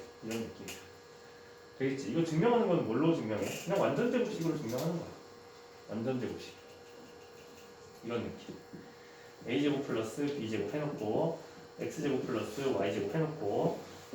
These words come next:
그 다음에 에이엑스 플러스 비와이의 전체 제곱 이렇게. 이거 전부 다 전개해보면은 A 제곱, X 제곱, B 제곱, Y 제곱 이런 애들 다 사라져.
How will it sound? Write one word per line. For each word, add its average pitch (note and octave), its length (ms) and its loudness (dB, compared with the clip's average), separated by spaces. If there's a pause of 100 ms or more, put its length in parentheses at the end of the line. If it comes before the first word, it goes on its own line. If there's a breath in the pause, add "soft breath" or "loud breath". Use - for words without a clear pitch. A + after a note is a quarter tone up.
(120)
그 - 60 -6
다음에 B2+ 420 4
에이엑스 C#3 480 2
플러스 C#3+ 580 0
비와이의 A#2+ 800 2 (400)
전체 - 220 -2
제곱 - 160 -2
이렇게. - 200 -6 (1500)
이거 E3 120 8
전부 D#3 240 4
다 - 80 6
전개해보면은 C3 840 4 (640 loud breath)
A E3+ 160 8
제곱, G3 240 8
X - 220 4
제곱, C3 260 4
B C#3+ 160 -2
제곱, E3 220 10
Y G#2 120 8
제곱 B2 160 2
이런 D3+ 220 6
애들 - 100 2
다 - 160 -2
사라져. D3 300 6